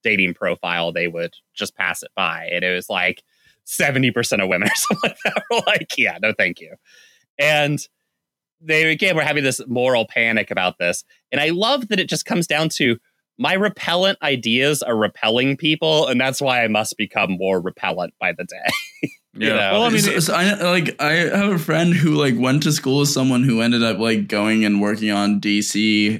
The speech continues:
Speaker 3: and, like, was, like, kinda, like, a tame person and everything. Like, but then, um, this person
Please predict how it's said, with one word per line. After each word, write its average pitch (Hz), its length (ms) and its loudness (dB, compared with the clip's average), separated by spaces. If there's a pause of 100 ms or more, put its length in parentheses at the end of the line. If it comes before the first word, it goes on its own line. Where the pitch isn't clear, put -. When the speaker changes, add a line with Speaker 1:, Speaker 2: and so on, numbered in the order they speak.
Speaker 3:
and, 113 140 0
like, 117 160 2
was, 127 180 2
like, 147 200 2
kinda, 175 180 2
like, 160 160 2
a 120 140 2
tame 110 500 0
person 113 400 0
and 101 140 2
everything. 95 520 0
Like, 95 300 -2 (320)
but 110 220 -2
then, 151 440 2 (360)
um, 120 580 2 (140)
this 139 200 2
person 151 720 0